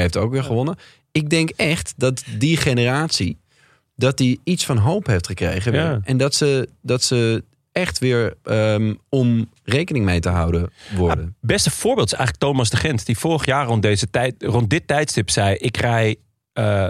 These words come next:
Speaker 2: beter dan ooit. Ik rij, eh, eh, hogere waardes dan,
Speaker 1: Ja.
Speaker 2: dan in mijn topjaren. En ik zit niet eens meer in de vlucht." En afgelopen Giro wint hij gewoon weer een etappe.
Speaker 1: Ja.
Speaker 2: Zat hij er gewoon weer bij en, eh, en hop. Eh, ja, pakt hij gewoon, eh, pakt hij de, de ritzege. Dus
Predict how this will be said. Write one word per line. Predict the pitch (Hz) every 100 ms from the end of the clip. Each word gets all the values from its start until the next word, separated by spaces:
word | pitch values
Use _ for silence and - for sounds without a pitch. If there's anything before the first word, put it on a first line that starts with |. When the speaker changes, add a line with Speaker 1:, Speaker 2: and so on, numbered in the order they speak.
| 101
Speaker 2:
beter | 107 160 127
dan | 107
ooit. | 110 127 98
Ik | 90
rij, | 113 110 104 101
eh, | - 101 98 95 92 -
eh, | 98 92 92 87
hogere | 98 139 - 113
waardes | 104 101 101 95 87 -
dan, | 95 95 98
Speaker 1:
Ja. | 110
Speaker 2:
dan | 101 98 98
in | 98
mijn | 98
topjaren. | 87 165 110 82 78 101 -
En | 123
ik | 123 - - - _ _
zit | - 135
niet | 127
eens | 120
meer | 110 107
in | 104
de |
vlucht." | 95 190 120 - - - _
En | -
afgelopen | 147 - 131 110
Giro | 175 131
wint | 87
hij | 85
gewoon | - 92
weer | 95
een | 104
etappe. | 104 92 92 87
Speaker 1:
Ja. | - 147 -
Speaker 2:
Zat | - 117
hij | 107
er |
gewoon | 104 110
weer | 104
bij | 113 117 92
en, | 98 98
eh, | 95 95 98 101 -
en | 104
hop. | 127 - - - - - _
Eh, | - 120 - - - - 143 135 170
ja, | - 147
pakt | 90 120
hij | -
gewoon, | 117 117 123 123
eh, | 120 123
pakt | - 120 131
hij |
de, | 127 120 120
de |
ritzege. | 117 151 - 78 78 -
Dus | 107